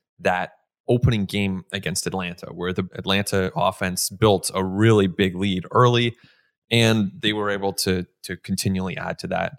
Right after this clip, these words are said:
and have a ten one cushion. That is the kind of game where you can break in your rookie pitchers, you can have, you know, your Shun Yamaguchis go out there, and you can bank a win in the process.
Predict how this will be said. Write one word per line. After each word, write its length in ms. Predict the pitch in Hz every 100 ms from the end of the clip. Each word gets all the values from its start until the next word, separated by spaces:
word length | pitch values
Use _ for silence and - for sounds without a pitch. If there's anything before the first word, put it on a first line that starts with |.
| _ _
and 100 | 101
have 120 | 104
a 40 | 95
ten 380 | - - 101 98
one 180 | 95
cushion. 400 | 92 - 87 - _ _
That 260 | 110 120 127
is 160 | 120 123
the 80 |
kind 240 | - 98 95
of 100 | 95
game 380 | 143 123 110 104 _
where 100 | 104
you 100 | 98
can 160 | 95 98
break 280 | 90 92 -
in 100 | 92
your 100 | 92
rookie 300 | 82 - -
pitchers, 560 | - 151 - 139 117
you 100 | 92
can 140 | - 85
have, 260 | 92 90 - _ _ -
you 80 |
know, 60 | 90
your 300 | 90 90 90 -
Shun 240 | - 104
Yamaguchis 640 | 98 95 95 131 - 117 -
go 160 | 110
out 160 | 107 95
there, 360 | 107 98 98 - _ _
and 440 | - 98 95 95 - -
you 340 | - 101 104 101
can 560 | - 107 98 95 92 -
bank 220 | 101 113
a 60 |
win 360 | 95 131 180 - -
in 100 | -
the 60 | 104
process. 580 | - 165 170 - -